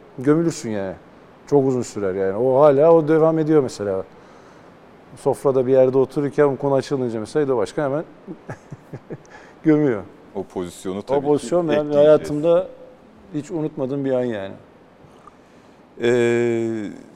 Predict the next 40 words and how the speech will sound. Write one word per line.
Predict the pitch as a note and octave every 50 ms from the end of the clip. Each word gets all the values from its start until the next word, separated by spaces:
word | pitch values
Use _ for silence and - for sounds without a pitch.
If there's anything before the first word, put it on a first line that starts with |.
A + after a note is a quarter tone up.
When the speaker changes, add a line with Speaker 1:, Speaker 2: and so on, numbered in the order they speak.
| - -
Speaker 2:
kendine | - B2+ A#2+ C3+ C#3+ D3 D#3+ D#3+ D3
mukayese | C#3 C3 - - C3+ B2 B2 - - C#3
ettiğin | B2+ - - C3 B2
bir | B2+
oyuncu | B2+ B2+ B2 A#2+ C3+
var | D3+ D#3 D3+
mı? | B2+ A2+
Burada | G#2+ G#2+ G2+ G2 G#2+ A2 G#2+ G#2 - - -
kullanıcı | - - G#2+ G#2 G#2+ G#2+ A2 G#2 G2 G#2+ A2 G#2 G#2+
Navarro | G2+ G2+ G#2 G#2 G2+ G#2+ G2+ G2+
demiş, | G2 G2+ G2 -
Jasikevicius | - G2 F#2 - - - G#2 G2 F#2 - - - - -
demiş, | G2 F#2+ F#2 -
Spanulis | - - - F#2+ F#2+ G2+ G2+ F#2+ - - -
demiş, | F#2+ F#2 F#2 - - G#2
Pa-, | G2+ F#2 -
Speaker 1:
Yok, | - -
Speaker 2:
Parker | F#2+ F#2+ F#3 C3 B2+
Speaker 1:
onlar | - -
Speaker 2:
demiş. | - F3+ -
Speaker 1:
çok | - B2 - - - - G3+ F#3 - - - F3+ E3 E3
iyi | E3 D#3+ D#3+
oyun-, | C#3 B2 B2 B2+
özel-, | C3 A#2+ C#3 B2 G#2+
yani | G#2 A2+
biz | D3 D#3+ D#3
de | D#3+ C3+
fena | A#2 - - C#3 C3+ B2+ B2+
oyuncu | B2+ B2 B2+ C3
değildik | C3+ B2+ A2 G#2 G#2 -
ama, | F3 F#3+ F3+ E3 - - - - - - - - - - - - - - - - - - - B2
e, | A#2+ A2+ A2+ A2 A2 A2 A2 A2 G#2+ A2 A2+ B2
onlarla | C3 C3+ C3+ C3 B2+ B2+ B2+ C3
hiç | A#2+ - -
kıyaslanacak | - C3 B2 B2 - - - B2 A#2+ A#2 B2 A#2 - -
bir, | C3 B2+ A#2+ B2 C3+ C3+ B2+ A#2+ A#2+ A#2+ A#2+
bir | B2 A#2+
yerde | B2 A#2 A#2 A#2+ A#2
değilim | B2 B2 A#2 G#2+ G2 G2+
yani. | G2+ -